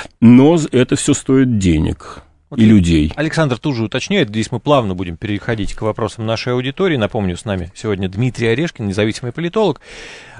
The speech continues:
Speaker 2: А ваше предположение, Чечня будет следующей, или может быть следующей, или на этом с-, и не на этом сроке, или не при Путине? Ведь если Дагестан народности, то в Чечне тейпы, и далеко не все тейпы склоняются перед Кадыровым по доброй воле.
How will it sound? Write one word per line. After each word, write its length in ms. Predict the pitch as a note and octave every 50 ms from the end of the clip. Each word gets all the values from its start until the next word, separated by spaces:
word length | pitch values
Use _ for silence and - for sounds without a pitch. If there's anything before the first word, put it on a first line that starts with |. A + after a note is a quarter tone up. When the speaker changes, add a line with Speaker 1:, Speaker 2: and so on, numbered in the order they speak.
| - - -
Speaker 2:
А 300 | C3+ C3 C3 C3 C3 -
ваше 280 | - C#3 F3+ F3 - -
предположение, 680 | - D#3 - - E3 E3 D#3+ C#3 D#3 D3 C3+ A#2+ A2
Чечня 460 | G2+ - - - - - - F3 D#3+
будет 300 | D3 D3+ A3 A#3+ A#3 G3
следующей, 380 | - G3+ G3+ F#3 F3+ D3+ - B2
или 40 | G#2
может 300 | G#2+ D#3 A3 G#3 E3+ F3+
быть 120 | D#3+ D3
следующей, 520 | - - D#3+ D#3 B2 A#2+ A2 - - B2 A#2+
или 500 | - E3 F3+ F3+ E3+ E3 D#3 D3+ - -
на 360 | C#3 C3+ C3+ C#3 D3 D#3 E3+
этом 240 | E3 D#3 - C#3+ C3+
с-, 100 | - -
и 140 | - D#3+ D#3
не 160 | D3+ D3+ D3
на 200 | D3 D3+ D#3 D#3
этом 200 | D3 - C#3+ C#3
сроке, 400 | - - E3 F#3+ F#3+ - - C#3
или 380 | B2+ A#2 - D3+ C#3+ B2+ A#2 A2
не 200 | A2 A#2+ C#3+ C3+
при 160 | - B2+ C3
Путине? 480 | - - F#3+ G3 E3+ - D3 C3+ A2
Ведь 240 | A#2+ C#3 C3+ - -
если 260 | C#3 C#3+ C#3 - -
Дагестан 580 | A#2 A2+ A2 A#2+ B2+ - - D#3+ C#3+ B2 G#2+ - -
народности, 800 | A#2+ A2+ A#2 A#2 B2 B2 C3 D3+ F3 D#3 C#3+ C#3 - - - C3+
то 160 | - - G#3
в 80 | F3+ -
Чечне 340 | - A#2+ - - D3 D3
тейпы, 580 | C#3+ - - G#3 A3 G3+ E3+ - A#2 G2+ F2+ F2
и 60 | F2+
далеко 360 | F#2 G#2+ G#2 A2 A#2 - C#3+
не 120 | C3+ B2 A#2+
все 220 | G#2+ - - G3
тейпы 300 | F3+ - D3+ C3 - A2
склоняются 540 | - - - G#2+ A2 A2 G#2 F#2+ - - -
перед 200 | - - G#2 G2
Кадыровым 440 | - - G#2+ A2+ A#2 G#2 G2 F#2+ F2+
по 100 | - A2
доброй 260 | G#2 G#2 F2 G2+ G#2+
воле. 240 | G#2+ G#2 F#2 E2+